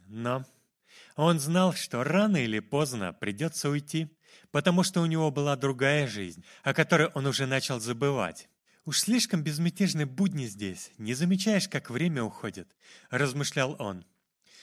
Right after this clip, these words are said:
В один из таких будней на рассвете Гюнтер решил попрощаться с Хильдесхаймом, но когда он вышел из дома, махнув рукой Клаусу, Ингрид и их сыну,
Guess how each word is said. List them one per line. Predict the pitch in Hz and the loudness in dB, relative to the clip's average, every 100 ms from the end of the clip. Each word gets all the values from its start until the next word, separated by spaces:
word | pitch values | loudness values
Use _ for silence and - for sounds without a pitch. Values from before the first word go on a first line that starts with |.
| - - | -20 -6
В | 110 | -2
один | 156 196 | 2 2
из | 190 | 2
таких | 185 180 180 135 | 0 0 -2 2
будней | 190 165 120 95 | 0 0 -2 -2
на | 104 | -2
рассвете | 127 - 147 170 - 104 | -4 -4 -4 -4 -2 -6
Гюнтер | 95 170 170 135 | -2 -4 -2 -2
решил | 131 - 160 | -2 -2 -4
попрощаться | 143 135 139 - 175 - | -4 -2 -2 0 -2 -6
с | - | -10
Хильдесхаймом, | - 107 101 - 113 98 90 85 _ - - | -6 -4 -4 -4 -2 -2 -4 -10 _ -20 -10
но | 135 151 | -4 2
когда | 190 165 185 | 2 4 4
он | 175 | 4
вышел | 185 175 160 | 2 2 0
из | 127 | 2
дома, | 170 175 107 | 2 4 2
махнув | 113 - 143 - | -2 -4 -4 -4
рукой | 127 127 | -2 -2
Клаусу, | - 147 147 - - - | 0 0 0 -2 -6 -4
Ингрид | 151 127 110 131 | -2 -2 -4 -2
и | 120 | -2
их | 120 | -2
сыну, | - 160 151 92 | -2 -2 0 -4